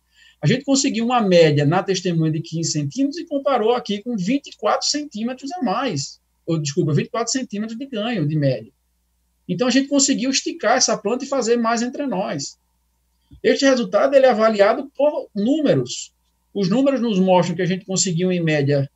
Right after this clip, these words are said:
no final do ciclo, de dois ponto seis, no final do ciclo, três entre nós a mais,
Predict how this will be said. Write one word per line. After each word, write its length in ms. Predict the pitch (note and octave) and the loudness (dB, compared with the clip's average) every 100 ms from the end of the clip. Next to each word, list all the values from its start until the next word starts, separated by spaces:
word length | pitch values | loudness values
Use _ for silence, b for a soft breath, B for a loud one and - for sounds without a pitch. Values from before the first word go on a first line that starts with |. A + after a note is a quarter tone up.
| _ _ | _ _
no 180 | D3 G#3 | 0 2
final 380 | - G3+ E3+ D#3+ | 2 0 2 0
do 80 | D#3 | 0
ciclo, 440 | - C#3+ C#3 C#3 | 0 0 -2 -2
de 140 | C3+ D3+ | -2 0
dois 340 | C#3 F#3 F#3+ | 2 2 2
ponto 320 | - F3+ F3+ | -2 -6 -4
seis, 300 | D#3 D3+ D3 | -6 -2 0
no 100 | D#3+ | -2
final 220 | - E3 D#3 | -2 -6 -4
do 80 | |
ciclo, 360 | C#3+ D3+ C#3+ C#3 - | -4 -6 -4 -6 0
três 500 | G#3+ C#4+ D4 - - | 2 2 0 -4 -4
entre 300 | G3 F3+ E3+ | -8 -4 -2
nós 280 | D3 C3+ C3+ | 0 0 0
a 80 | F3+ | 0
mais, 400 | D#3 G3+ D4 | -2 -4 -8